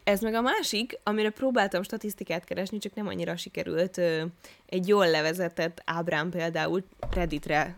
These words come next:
lyukadtam ki, ahol elvileg a United Nations-től volt a forrás, de azt meg nem tudtam visszakeresni, de hogy elvileg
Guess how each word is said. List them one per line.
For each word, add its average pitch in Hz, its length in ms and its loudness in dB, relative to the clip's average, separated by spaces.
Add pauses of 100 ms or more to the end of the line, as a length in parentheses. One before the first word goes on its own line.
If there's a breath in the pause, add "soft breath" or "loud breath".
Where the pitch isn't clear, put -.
(120)
lyukadtam 170 480 -4
ki, 185 240 -4
ahol 175 320 -2
elvileg 170 500 -2
a 156 520 -2 (680 loud breath)
United 190 460 2
Nations-től 175 920 0 (120)
volt 180 300 0
a 175 40 -6
forrás, 180 420 0
de 185 120 -2
azt 175 140 -6
meg 185 140 -2
nem 190 220 0
tudtam 170 280 -6
visszakeresni, 165 720 -4
de 233 120 -2
hogy 220 260 0
elvileg 190 500 2